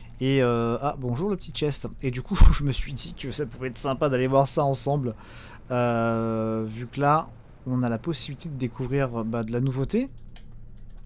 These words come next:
Attends, je voudrais boire un peu de flotte, s'il vous plaît. Voilà. Par contre, il y a encore des chests ici, hein. J'ai encore pas mal de chests à clean un petit peu à droite à gauche pour le coup, hein. Euh, mais bon.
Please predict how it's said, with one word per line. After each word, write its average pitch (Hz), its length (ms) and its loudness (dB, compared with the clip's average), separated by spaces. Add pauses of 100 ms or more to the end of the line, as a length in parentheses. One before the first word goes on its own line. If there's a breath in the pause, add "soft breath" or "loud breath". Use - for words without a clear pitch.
(500)
Attends, 117 200 -4
je 107 60 -8
voudrais 120 180 -4
boire 160 160 -2
un 143 60 -2
peu 127 120 -6
de - 60 -6
flotte, - 240 -8
s'il 131 160 -8
vous 120 80 -8
plaît. 151 240 -4 (420)
Voilà. 123 480 0
Par 123 140 -6
contre, 196 160 -4
il - 40 -6
y - 40 0
a - 20 0
encore 139 160 0
des 131 120 0
chests - 280 -4
ici, 120 320 -4
hein. 110 140 0
J'ai 120 100 0
encore 156 200 0
pas 170 100 2
mal 165 140 2
de 127 80 0
chests 123 340 -2
à 107 60 -6
clean 117 200 -6
un 107 80 -2
petit 98 160 -12
peu - 80 -8
à 110 60 -2
droite 110 200 -6
à 110 60 -6
gauche 107 200 -10
pour 110 120 -10
le 101 80 -6
coup, 104 200 -12
hein. 123 120 -8 (840 loud breath)
Euh, 107 960 -2
mais 113 200 2
bon. 98 140 -4